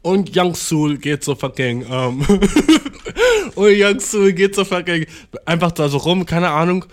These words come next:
ob er so war, so, „Ey, Dude, ey, Dudes, gönnt euch mal, wie ich jetzt so einen funny Catwalk hier mache.“ Weil, woher wussten sie, A, dass er da ist? Glaubst du, er postet das so? Er ist so, „Ey, in zwei Stunden, Alexanderplatz,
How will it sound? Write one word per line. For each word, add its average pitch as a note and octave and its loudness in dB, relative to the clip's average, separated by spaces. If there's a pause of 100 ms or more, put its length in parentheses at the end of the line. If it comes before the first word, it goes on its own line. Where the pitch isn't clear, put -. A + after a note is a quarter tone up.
(200)
ob D#3 -2
er D#3 4
so C#3+ 0
war, C#3 0
so, C3+ -6
„Ey, C#3+ 0
Dude, C3 -6 (640)
ey, C#3+ -2
Dudes, C#3 -4 (120)
gönnt B2 -4
euch A#2+ -10
mal, B2 -4
wie B2+ -10
ich A#2 -16
jetzt B2 -12
so C3+ -8
einen A2+ -14
funny B2+ -8
Catwalk C3 -8
hier A2+ -8
mache.“ A2+ -8 (400)
Weil, D3+ 0
woher F#3+ 4
wussten F#3 0
sie, C#3+ -6
A, C3+ 2
dass B2 -4
er A#2+ -4
da A2 -4
ist? - -14
Glaubst C#3+ -2
du, - -2
er A#2+ -4
postet - -6
das F3+ -4
so? E3+ -2
Er C3 -4
ist - -8
so, C#3 -6
„Ey, D#3+ 0
in D3+ -2
zwei D#3 -2
Stunden, E3+ -2 (320)
Alexanderplatz, D3+ -2